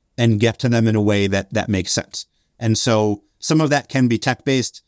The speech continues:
some of that's gonna be tech-enabled, supporting agents, and some of that's gonna be going through those agents and making sure that you're the product that they want to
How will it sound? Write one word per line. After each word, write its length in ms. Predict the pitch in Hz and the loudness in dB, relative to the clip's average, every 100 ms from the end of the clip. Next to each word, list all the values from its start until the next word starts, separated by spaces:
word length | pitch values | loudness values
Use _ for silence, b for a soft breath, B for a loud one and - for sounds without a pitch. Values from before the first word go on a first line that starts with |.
| _ _ | _ _
some 180 | - | 0
of 120 | 143 123 | 2 2
that's 160 | 117 | 0
gonna 160 | - 123 | 0 0
be 100 | 110 | 0
tech-enabled, 680 | - 123 107 107 113 117 | -2 -2 -2 0 0 0
supporting 380 | - 104 110 104 | -4 -4 -2 2
agents, 300 | 120 113 110 | 2 0 -2
and 100 | 107 | -2
some 160 | 120 113 | 0 0
of 60 | |
that's 160 | 107 107 | 0 -2
gonna 120 | 113 | -2
be 80 | 101 | 0
going 240 | 101 98 | 0 -2
through 140 | 92 143 | -2 0
those 180 | 139 101 | 2 2
agents 320 | 92 90 - _ _ _ | 0 -4 -10 _ _ _
and 140 | 123 120 | 0 2
making 220 | 120 123 | 2 0
sure 160 | - | 0
that 100 | 120 | 0
you're 140 | 110 113 | 2 0
the 80 | 113 | 0
product 380 | - 107 107 | 0 0 0
that 140 | 113 107 | -4 -2
they 140 | 107 | 0
want 360 | 107 104 101 - | 0 0 -2 -6
to 440 | - 113 101 98 | 0 2 2 0